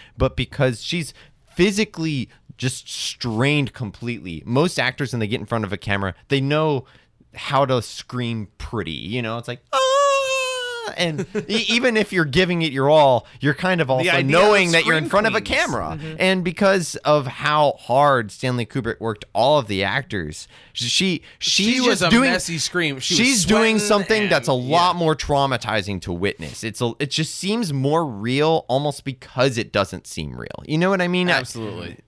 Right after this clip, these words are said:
Speaker 2: Which, uh, okay, so skipping ho-, ahead a little bit, uh, Wendy and Danny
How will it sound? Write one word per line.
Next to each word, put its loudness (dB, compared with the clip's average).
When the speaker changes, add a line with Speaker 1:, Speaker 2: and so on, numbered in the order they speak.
Speaker 2:
Which, -2
uh, -4
okay, -8
so -4
skipping -8
ho-, -12
ahead -8
a -10
little -8
bit, -12
uh, -4
Wendy -4
and -8
Danny -4